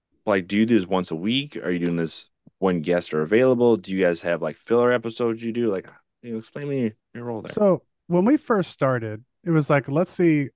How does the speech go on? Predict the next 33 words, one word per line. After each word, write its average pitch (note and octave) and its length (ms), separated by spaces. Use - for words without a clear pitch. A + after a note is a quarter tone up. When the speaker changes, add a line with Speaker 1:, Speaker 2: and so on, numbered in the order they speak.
Speaker 2:
let's, - 260
can, E3+ 240
can G3+ 140
we D#3 100
do B2+ 220
this? - 260
Let's D3 140
see D#3 100
how C3+ 120
Speaker 1:
Mm-hmm. G#2 180
Speaker 2:
it - 20
goes." G#2+ 340
And C3+ 120
we D3 80
did, C#3 240
like, C3+ 240
the A2+ 240
first B2+ 260
episode, A#2 400
which A2+ 220
is - 80
a A#2 60
Halloween A2 360
special, G#2+ 640
and C#3+ 120
we D#3 100
didn't D#3+ 160
have C#3 200
any C3 140
guests. G#2+ 260
It C3+ 60
was A#2 160
just, - 360